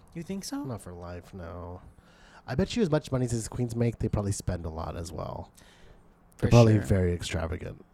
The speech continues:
Speaker 1: For sure. I think we brought
Speaker 2: 'Cause
Speaker 1: that
Speaker 2: you know
Speaker 1: up.
Speaker 2: that's not exp-, that's not a cheap gig.
Speaker 1: Mm-mm.
Speaker 2: Like, you know, they have to buy, like, I'm sure they get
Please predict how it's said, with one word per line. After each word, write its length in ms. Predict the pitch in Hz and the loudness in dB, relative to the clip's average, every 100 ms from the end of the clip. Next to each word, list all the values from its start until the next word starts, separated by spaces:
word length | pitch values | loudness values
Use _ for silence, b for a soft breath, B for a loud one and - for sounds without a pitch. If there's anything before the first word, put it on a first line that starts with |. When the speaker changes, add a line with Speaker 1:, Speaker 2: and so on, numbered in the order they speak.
| - - | -20 -14
Speaker 1:
For 100 | 131 | -12
sure. 300 | 123 123 120 | -10 -8 -8
I 40 | 123 | -8
think 160 | 123 | -8
we 80 | 117 | -8
brought 180 | 113 113 | -4 4
Speaker 2:
'Cause 120 | 120 | 8
Speaker 1:
that 20 | 123 | 10
Speaker 2:
you 40 | |
know 100 | 131 | 10
Speaker 1:
up. 60 | 117 | 10
Speaker 2:
that's 280 | 104 101 - | 6 0 -6
not 160 | 92 | -8
exp-, 320 | 87 - - 104 | -10 -10 -8 -8
that's 180 | 123 | -4
not 160 | 135 113 | -2 -2
a 120 | 95 - | -6 -10
cheap 320 | - 120 101 - | -10 -8 -10 -12
gig. 380 | 92 90 85 - b b | -12 -12 -16 -20 b b
Speaker 1:
Mm-mm. 400 | 107 - 107 101 | -12 -10 -10 -8
Speaker 2:
Like, 160 | 117 113 | -6 -2
you 60 | 135 | 0
know, 80 | 143 | 2
they 80 | |
have 140 | 127 - | 0 -2
to 80 | 92 | -6
buy, 260 | 101 104 | -4 -4
like, 240 | 107 123 131 | -2 -2 -2
I'm 100 | 135 | 0
sure 220 | 220 220 | 4 4
they 160 | 156 147 | 4 0
get 180 | 160 | -2